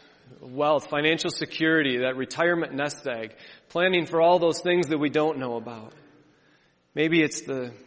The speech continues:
the success or the recognition that would come from achieving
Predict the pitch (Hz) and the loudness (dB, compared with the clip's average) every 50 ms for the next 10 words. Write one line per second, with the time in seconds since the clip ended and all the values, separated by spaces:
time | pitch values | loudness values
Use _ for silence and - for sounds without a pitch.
0 | - - _ - - 123 - - 120 - - - 175 170 160 - 160 143 131 139 | -20 -20 _ -12 -10 -8 -8 -8 -10 -8 -4 0 0 0 0 -2 -4 -4 -4 -2
1 | 135 151 151 151 - 139 135 147 165 175 170 170 147 131 127 123 113 110 131 131 | 0 0 0 0 -2 -4 0 0 0 0 0 -2 -2 -2 -4 -6 -6 -6 -8 -6
2 | 135 135 135 135 - 147 139 139 135 123 - 139 123 127 123 - - 135 131 123 | -6 -6 -6 -6 -4 -4 -2 -2 -4 -4 -6 -6 -6 -6 -6 -4 -4 -2 -2 -2
3 | 123 117 117 110 | -4 -6 -6 -8